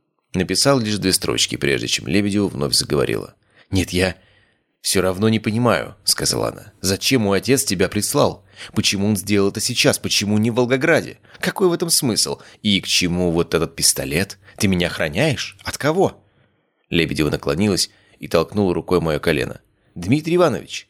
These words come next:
капитан, я с вами разговариваю». «А я с вами не говорю». Невольно коснулся взглядом женских ног. Перевернул страницу блокнота.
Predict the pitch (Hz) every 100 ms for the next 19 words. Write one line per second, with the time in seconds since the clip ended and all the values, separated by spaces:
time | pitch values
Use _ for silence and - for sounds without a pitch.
0 | _ - 120 120 123 - 170 190 135 127
1 | 127 _ 104 107 - 175 117 92 104 131
2 | 107 65 - _ _ _ _ _ _ -
3 | 78 87 123 87 78 67 64 65 60 73
4 | 87 _ _ _ _ _ _ _ _ _
5 | 80 80 76 71 73 73 80 71 71 71
6 | 82 73 64 71 71 - - 55 50 _
7 | _ _ _ _ _ 76 78 80 85 107
8 | - 76 76 - 73 65 - 57 - -